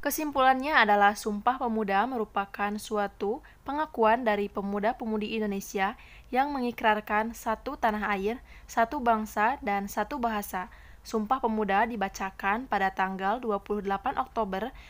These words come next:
tahun seribu sembilan ratus dua puluh delapan dalam Kongres Pemuda Dua di Jakarta.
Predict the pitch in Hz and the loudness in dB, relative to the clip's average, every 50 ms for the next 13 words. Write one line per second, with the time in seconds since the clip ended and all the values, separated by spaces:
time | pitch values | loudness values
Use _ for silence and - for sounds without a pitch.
0 | - - - 208 214 220 214 208 208 208 - - 208 208 196 190 233 269 - 240 | -14 -2 2 2 2 4 2 -2 -2 -4 -4 -4 -4 -4 -4 -6 -8 -10 -6 -4
1 | 226 220 214 208 202 - - 202 - - 208 196 190 - 214 220 208 196 196 190 | -4 -2 -2 -4 -4 -4 -6 -8 -6 -4 -6 -6 -6 -4 -4 -4 -2 0 -2 -2
2 | 190 - 185 185 202 247 - - - - - - - 202 214 214 226 254 294 302 | -2 -2 -2 -2 -2 -2 -4 -12 -18 -18 -16 -12 -2 0 2 4 4 4 2 0
3 | - - 240 233 233 226 220 226 226 - - 220 214 214 220 233 269 277 247 220 | -2 0 0 0 2 0 0 -2 -2 -4 -4 -2 -2 0 0 0 -2 -2 0 0
4 | 202 190 208 214 233 180 202 196 - - 202 190 - - - 185 175 | 2 2 2 0 -2 -2 -4 -4 -4 -6 -10 -10 -10 -10 -12 -12 -12